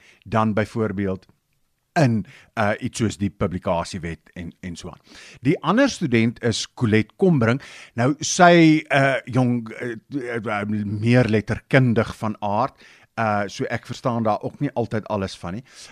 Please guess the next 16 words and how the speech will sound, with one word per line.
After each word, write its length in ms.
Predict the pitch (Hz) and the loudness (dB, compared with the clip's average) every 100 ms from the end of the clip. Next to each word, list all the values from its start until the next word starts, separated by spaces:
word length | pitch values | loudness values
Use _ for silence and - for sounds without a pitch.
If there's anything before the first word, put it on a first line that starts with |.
| - | -8
Eh, 280 | 117 117 117 110 127 | -2 0 0 -2 -4
maar 340 | 117 120 - 139 | 0 0 -2 -8
die, 260 | 131 110 110 _ _ | -8 -8 -8 _ _
die 320 | 131 104 104 113 - | -12 -6 -6 -6 4
taalkunde 540 | 160 151 135 139 113 | 8 8 6 0 0
deel 220 | 98 101 | -2 -4
verstaan 480 | - - - 104 92 | -6 -14 -8 -6 -6
ek. 120 | - - - - | -12 -18 -6 0
Ons 160 | 214 | 2
het 120 | 277 | 4
begin 580 | 190 147 - 277 302 294 | 4 2 4 4 4 4
by 160 | 196 151 | 6 6
haar 460 | 110 107 127 214 - - _ _ | 6 6 4 2 -4 -20 _ _
om 140 | 175 165 | -4 0
te 100 | 196 | 0
sê, 340 | 196 185 | 4 4